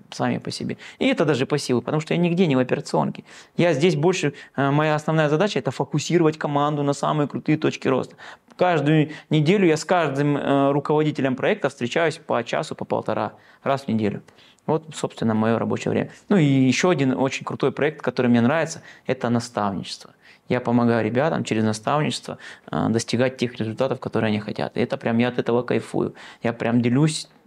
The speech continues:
теми своими, э, результатами, своим опытом, который у меня собрался за эти года ведения бизнеса. И прям меня это вдохновляет. Перестань вдохновлять, перестану заниматься. Ну, это, м, такое, это не,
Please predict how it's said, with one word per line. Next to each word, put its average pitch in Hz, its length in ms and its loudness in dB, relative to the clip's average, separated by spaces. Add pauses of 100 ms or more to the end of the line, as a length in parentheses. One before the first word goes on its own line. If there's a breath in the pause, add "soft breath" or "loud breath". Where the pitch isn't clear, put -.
(200)
теми 120 320 2
своими, 117 520 2 (320 loud breath)
э, 113 240 2
результатами, 123 640 0
своим 117 340 2
опытом, 120 420 -2 (220 loud breath)
который 117 360 0
у 107 80 -2
меня 107 640 0 (960)
собрался 123 520 0
за 120 240 0
эти 117 400 -4 (180)
года 113 400 -2 (300 loud breath)
ведения 120 340 4
бизнеса. 117 440 -4
И 131 100 0
прям 143 340 -4 (240 loud breath)
меня 170 220 4
это 190 120 -2
вдохновляет. 127 640 -2 (220 soft breath)
Перестань 202 380 2
вдохновлять, 139 420 0
перестану 120 400 -2
заниматься. 120 480 -4 (320 loud breath)
Ну, 175 60 2
это, 175 160 -2 (120)
м, 117 240 0
такое, 123 320 -2
это 123 160 -2
не, 127 320 6